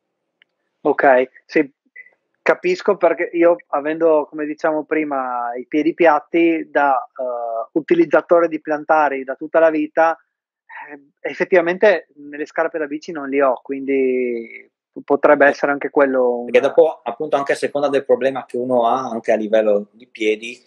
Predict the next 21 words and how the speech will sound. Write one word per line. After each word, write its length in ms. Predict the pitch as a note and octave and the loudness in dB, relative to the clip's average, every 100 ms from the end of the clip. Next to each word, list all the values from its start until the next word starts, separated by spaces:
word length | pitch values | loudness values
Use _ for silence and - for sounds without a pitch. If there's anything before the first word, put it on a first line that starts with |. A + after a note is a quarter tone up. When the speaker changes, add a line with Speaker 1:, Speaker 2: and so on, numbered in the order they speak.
| _ | _
Speaker 2:
il 160 | - A2+ | -10 -6
Speaker 1:
Mm. 40 | E3 | 2
Speaker 2:
piede 240 | - D#3+ | 2 4
reagisce 340 | C#3 A2+ - - | 4 2 -2 -12
in 80 | A#2 | -8
maniera 260 | A2+ A#2 | -2 0
diversa, 500 | G#2 G2+ A#2+ - - | 0 2 2 2 -4
no? 100 | F#2+ | -4
Un, 120 | G2+ A2+ | -2 -2
un 140 | A#2 | -2
piede 260 | A#2+ A#2+ - | 0 0 0
piatto 520 | C3 A#2 B2+ C#3 C3+ | 0 0 0 0 0
che 180 | A2+ - | -2 -4
tende 240 | A#2+ A#2+ | -2 0
a 80 | B2 | 0
cedere, 520 | - A#2 A#2 C3 D3+ | 2 2 4 4 2
tende 260 | B2+ B2+ A#2+ | -2 0 0
anche 460 | A2 - C3+ C#3 - | 0 -4 -4 -2 0
dopo 340 | A2+ - C3 | 0 2 0
ad 140 | A#2 A2+ | 2 0
allargarsi. 800 | A2 A2 G#2+ F#2+ F2 - G2+ | 0 -2 -2 -4 -4 -16 -18